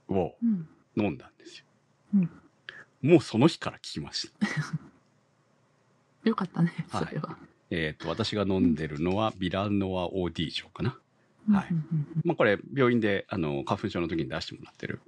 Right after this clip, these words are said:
Speaker 1: 薬なんですけど、
Speaker 2: うん。
Speaker 1: まあ、あの、結構大量、大量にって言い方あれだな。あの、出してもらう時は出してもらって、えー、もう
Speaker 2: うん。
Speaker 1: 治った時には使わなくなってるような状態で、まあ、残ってたんですね。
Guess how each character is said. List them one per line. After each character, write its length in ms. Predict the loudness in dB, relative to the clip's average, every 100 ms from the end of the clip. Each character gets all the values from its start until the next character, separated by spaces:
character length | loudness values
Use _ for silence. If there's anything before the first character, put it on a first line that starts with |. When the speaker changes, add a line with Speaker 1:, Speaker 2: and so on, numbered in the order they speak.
| -8
Speaker 1:
薬 280 | -2 -2 -4
な 120 | -10
ん 60 |
で 100 | 2
す 80 | 4
け 100 | 4
ど、 240 | 0 -2 0
Speaker 2:
う 20 |
ん。 20 |
Speaker 1:
ま 180 | -2 -2 -6 -20 -20 _
あ、 60 | 0
あ 40 |
の、 140 | 0
結 160 | 0 0
構 180 | 0 -2
大 180 | -2 0
量、 180 | 0 -2 -8 -12 -8
大 160 | -4 -2
量 120 | 4 6
に 80 |
っ 20 | 6
て 120 | 0
言 20 |
い 20 |
方 160 | -8 -8
あ 60 |
れ 60 | -10
だ 120 | -6
な。 120 | -6 -8 -12 -4
あ 100 | -4
の、 460 | -2 -4 -4 -4 -2 -2 -4 -6 -10 -4
出 180 | 4 6
し 40 | 6
て 80 |
も 80 | 0
ら 80 | -2
う 20 |
時 180 | -6 -12
は 160 | -10 -2
出 140 | -2
し 60 | -2
て 80 |
も 100 | -8
ら 100 | -10
っ 40 | -10
て、 460 | _ 2 2 0 -6
え 340 | -4 -4 -4
ー、 40 | -2
も 80 | 0
う 60 | 4
Speaker 2:
う 40 |
ん。 220 | 4 2 2
Speaker 1:
治 160 | 4 4
っ 20 |
た 120 | 0
時 180 | -4 -8
に 60 | -12
は 60 |
使 200 | -10 -4
わ 100 | -2
な 120 | -2 -4
く 320 | -4 -4 -4 -2
な 180 | -2
っ 60 | -2
て 120 | -6
る 80 | -14
よ 100 | -14 -14
う 40 |
な 40 |
状 200 | -4 -2
態 200 | -2 -4
で、 80 | -2
ま 140 | 0 0
あ、 40 |
残 280 | 0 0 0
っ 40 |
て 100 | -4
た 120 | -4
ん 60 | 0
で 80 | 0
す 60 |
ね。 140 | -2